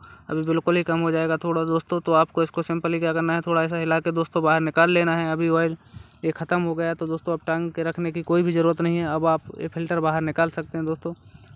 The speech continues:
हम अभी इसको आसानी से दोस्तों ये, ये बाहर निकाल दिया दोस्तों। अब फ्रेंड्स आप देख सकते हो ये एजेक्स का दोस्तों हाइड्रोलिक ऑयल फिल्टर है दोस्तों। तो अब दोस्तों हम ये नया ऑयल फिल्टर निकालते हैं दोस्तों। इसको कुछ भी नहीं करना है, simply दोस्तों ये नया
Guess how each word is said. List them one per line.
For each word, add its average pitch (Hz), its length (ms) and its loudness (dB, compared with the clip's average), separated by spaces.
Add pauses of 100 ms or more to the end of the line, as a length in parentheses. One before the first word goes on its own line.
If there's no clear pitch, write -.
(100)
हम 165 200 0
अभी 170 140 0
इसको 170 260 -2
आसानी 165 380 0
से 165 100 -8
दोस्तों 160 340 -4
ये, 165 120 -4 (420)
ये 156 80 0
बाहर 156 240 2
निकाल 165 280 2
दिया 170 100 4
दोस्तों। - 880 -6
अब 175 140 8
फ्रेंड्स 185 300 4
आप 185 140 6
देख 180 200 2
सकते 175 280 0
हो 185 100 2
ये 180 220 4 (1040)
एजेक्स 170 320 4
का 175 160 6
दोस्तों 175 440 2
हाइड्रोलिक 170 480 4
ऑयल 165 580 0
फिल्टर 175 340 4
है 175 80 4
दोस्तों। 170 360 2 (640)
तो 165 60 6
अब 165 160 6
दोस्तों 170 380 2
हम 170 140 4
ये 170 120 4
नया 165 360 8
ऑयल 165 220 4
फिल्टर 170 300 2
निकालते 160 380 4
हैं 170 100 4
दोस्तों। 165 300 0
इसको 165 220 -4
कुछ 175 180 -4
भी 180 80 2
नहीं 175 120 2
करना 170 140 2
है, 170 80 4
simply 170 400 2
दोस्तों 165 280 0
ये 170 160 4
नया 165 320 4